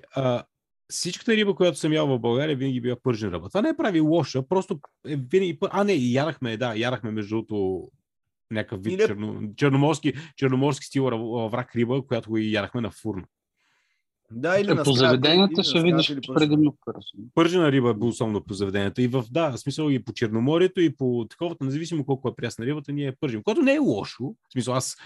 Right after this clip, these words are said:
Speaker 1: живея в държава, в която fish and chips е на висота, нали? Но... Така че
Speaker 2: А, и това е вашата
Speaker 3: Не
Speaker 2: национална
Speaker 3: попробваме,
Speaker 2: храна,
Speaker 3: ако
Speaker 2: ви друга
Speaker 3: греша.
Speaker 2: нямате.
Speaker 1: Така, добре.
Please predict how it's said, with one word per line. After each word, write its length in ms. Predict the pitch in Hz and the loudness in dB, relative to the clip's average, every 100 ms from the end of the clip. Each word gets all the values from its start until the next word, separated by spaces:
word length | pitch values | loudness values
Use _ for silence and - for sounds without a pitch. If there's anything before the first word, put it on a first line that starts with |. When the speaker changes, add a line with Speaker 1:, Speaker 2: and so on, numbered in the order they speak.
| - 131 | -12 -2
Speaker 1:
живея 240 | 127 143 | 2 2
в 100 | 123 | 0
държава, 320 | 117 117 131 | -2 0 -2
в 20 | |
която 220 | 127 127 120 | 0 -2 -2
fish 300 | 143 - 120 | -6 -6 -6
and 20 | |
chips 360 | - 147 - | -4 -4 -4
е 40 | 113 | -6
на 80 | 110 | -6
висота, 420 | 107 110 - 151 | -8 -8 -6 -6
нали? 280 | 95 95 151 | -6 -8 -8
Но... 220 | 107 85 _ _ _ _ _ _ _ _ | -8 -12 _ _ _ _ _ _ _ _
Така 200 | _ - | _ -10
че 120 | 135 147 | -8 -6
Speaker 2:
А, 60 | |
и 160 | 135 110 _ | -6 -8 _
това 160 | 127 123 | -2 -2
е 40 | |
вашата 400 | 110 107 120 127 | -2 -2 0 2
Speaker 3:
Не 60 | 143 | 2
Speaker 2:
национална 60 | 135 143 156 | 4 4 4
Speaker 3:
попробваме, 100 | 165 | 4
Speaker 2:
храна, 160 | 160 | 2
Speaker 3:
ако 100 | 160 | 4
Speaker 2:
ви 60 | 147 | 4
друга 160 | 131 160 | 4 2
Speaker 3:
греша. 200 | 160 160 | 2 2
Speaker 2:
нямате. 280 | 165 277 - _ _ _ _ _ - 101 - - - - - - - _ _ _ _ _ _ _ | 0 -4 -10 _ _ _ _ _ -20 -20 -20 -20 -20 -20 -20 -20 -20 _ _ _ _ _ _ _
Speaker 1:
Така, 520 | 175 - 139 131 127 | -4 0 2 2 2
добре. 420 | 139 156 143 139 | 2 2 2 2